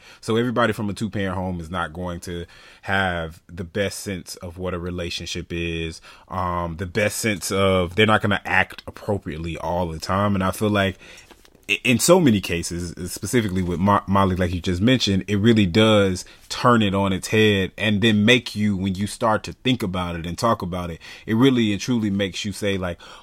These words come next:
"Okay, so I can't approach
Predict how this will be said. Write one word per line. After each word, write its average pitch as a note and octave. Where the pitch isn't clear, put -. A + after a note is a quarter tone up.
"Okay, A2+
so F#2+
I A#2+
can't D#3
approach -